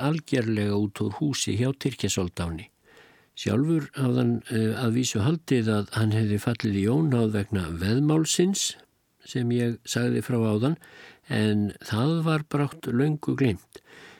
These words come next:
því að Tyrkjasoldán hefur þrátt fyrir allt nægar tekjulundir, enda fylltust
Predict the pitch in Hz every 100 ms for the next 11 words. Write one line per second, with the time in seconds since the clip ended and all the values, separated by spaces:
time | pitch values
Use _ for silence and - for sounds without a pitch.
0 | _ - 110 92 - 135 - - 123 127
1 | 113 113 98 139 156 123 113 117 113 -
2 | 107 98 - 107 110 156 151 117 - 165
3 | 160 - 98 85 82 - - _ - -
4 | - - - 98 95 92 - 127 - -
5 | 104 - -